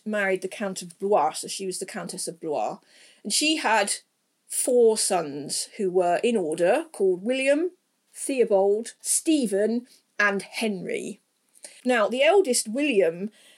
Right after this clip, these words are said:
had, in circumstances that are a bit unclear, been put aside by his mother at quite a young age. Contemporary chroniclers say she put him aside because he was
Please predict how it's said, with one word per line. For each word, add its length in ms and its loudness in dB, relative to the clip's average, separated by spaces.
had, 420 2
in 120 0
circumstances 680 2
that 120 0
are 60 6
a 40 4
bit 140 0
unclear, 460 0
been 200 -2
put 220 -4
aside 720 -2
by 140 2
his 240 -2
mother 500 0
at 160 0
quite 460 2
a 40 -8
young 220 2
age. 400 0
Contemporary 680 0
chroniclers 1040 0
say 580 4
she 260 0
put 280 -6
him 140 -2
aside 500 2
because 380 -4
he 160 -8
was 380 0